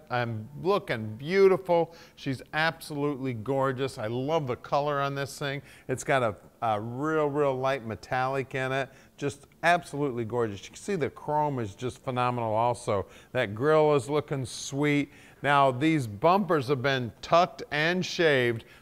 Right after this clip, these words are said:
Look how nice and tight they fit here. Isn't that amazing? Look at that. Absolutely gorgeous. I tell you, second to none this truck is, man.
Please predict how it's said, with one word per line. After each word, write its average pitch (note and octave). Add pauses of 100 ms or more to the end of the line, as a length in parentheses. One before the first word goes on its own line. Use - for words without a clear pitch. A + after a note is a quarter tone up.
Look D3+
how F3
nice D3+
and B2
tight C3
they A2
fit -
here. G#2+ (1040)
Isn't D3
that D3+
amazing? B2
Look B2+
at A#2
that. G2 (800)
Absolutely B2+
gorgeous. G#2+
I C3+
tell D#3
you, B2+
second -
to D#3
none C#3+
this A2+
truck A#2
is, G#2
man. G#2+